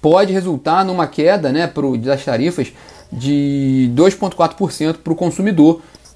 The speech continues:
Esse efeito na, na C D E. É, o fato é que também tem um, é, tem um pacotão de coisas, né? Por exemplo, no caso da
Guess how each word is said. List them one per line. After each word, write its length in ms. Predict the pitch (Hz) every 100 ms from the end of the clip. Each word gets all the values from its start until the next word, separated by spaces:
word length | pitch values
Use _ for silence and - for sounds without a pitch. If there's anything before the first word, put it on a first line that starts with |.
| _
Esse 280 | - 170 214
efeito 340 | 175 160 165
na, 220 | 170 165 160
na 180 | 165
C 180 | 160 175
D 100 | 165
E. 280 | 196 143 113 - _ _ _
É, 220 | - 131
o 40 | 131
fato 240 | - 202
é 40 | 269
que 120 | 311
também 260 | 226 180
tem 160 | 214 202
um, 200 | 160 -
é, 140 | 127
tem 160 | - 160
um 60 | 175
pacotão 440 | 202 190 - 185
de 80 | 190
coisas, 460 | - 180 226 151
né? 220 | 143 165 170 - -
Por 100 | 175
exemplo, 380 | 185 156 143 156
no 120 | 196
caso 440 | 202 170 156 143
da 480 | 139 139 135 123 -